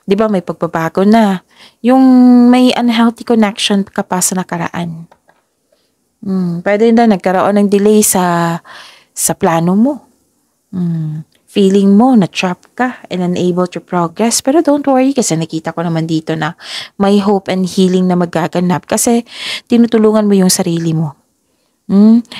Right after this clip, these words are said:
and you are divinely guided. Okay? So, you have to accept and move forward. Kasi hindi naman yun mababago na yung nakaraan eh. Oh, kailangan mo lang itong tanggapin na nangyari na ito. Tapos, lahat naman ng pagsubok ay may naiwang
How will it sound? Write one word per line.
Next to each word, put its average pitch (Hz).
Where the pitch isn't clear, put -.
and 190
you 196
are 190
divinely 180
guided. -
Okay? 285
So, 202
you 226
have 247
to 226
accept 208
and 196
move 196
forward. 175
Kasi 202
hindi 269
naman 285
yun 254
mababago 202
na 196
yung 190
nakaraan 180
eh. 170
Oh, 185
kailangan 220
mo 220
lang 214
itong 208
tanggapin 196
na 190
nangyari 202
na 202
ito. 214
Tapos, 175
lahat 208
naman 240
ng 226
pagsubok 202
ay 190
may 185
naiwang 175